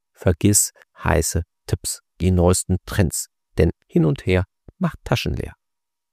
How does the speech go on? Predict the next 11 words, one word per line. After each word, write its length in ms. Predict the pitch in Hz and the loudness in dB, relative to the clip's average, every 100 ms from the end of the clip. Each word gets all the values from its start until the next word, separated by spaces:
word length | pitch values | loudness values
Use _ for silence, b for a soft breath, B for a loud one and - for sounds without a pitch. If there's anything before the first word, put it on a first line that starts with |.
| _ | _
Überprüfe 480 | - 143 - 202 165 | 2 2 2 2 2
deine 240 | 123 120 | 2 0
Strategie 580 | 113 - 104 98 120 143 | 0 -2 -2 0 -2 -2
insbesondere 600 | 110 - 104 98 92 82 | -4 -2 2 2 2 -2
dann, 400 | - 82 104 190 B B B B | -2 0 2 0 B B B B
wenn 140 | 110 120 | 0 0
sich 120 | 143 | 0
deine 280 | 131 127 120 | 0 0 0
Ziele 340 | - 185 175 | -4 -2 0
und 240 | 107 95 104 | 2 2 4
Wünsche 360 | 156 - - | 2 2 -4